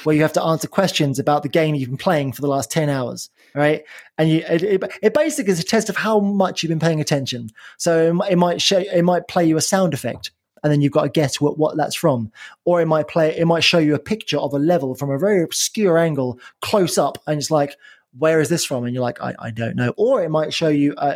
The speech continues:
a secret or a, a th-, something about Gruntilda the Witch, which her sister's been telling you the, the, the solutions for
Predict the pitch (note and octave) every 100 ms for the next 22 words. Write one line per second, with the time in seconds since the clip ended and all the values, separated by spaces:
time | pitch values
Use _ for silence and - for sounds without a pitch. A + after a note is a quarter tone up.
0 | C3+ - A#3+ - D3 C3+ - - - -
1 | D3 C#3+ C#3+ C#3+ C#3 - - - G3 E3+
2 | D#3 F3 E3+ D3+ E3 D#3 - F#3 D#3 D3
3 | D3+ E3 - - - - D#3 D3+ D#3+ C3+
4 | C4+ - E3+ C#3 - D3 - E3 D#3+ D#3
5 | C#3 D3+ C#3 D3 C#3+ C#3 - F3 A#3 A#3
6 | C#3 B2 - C#3 A#2+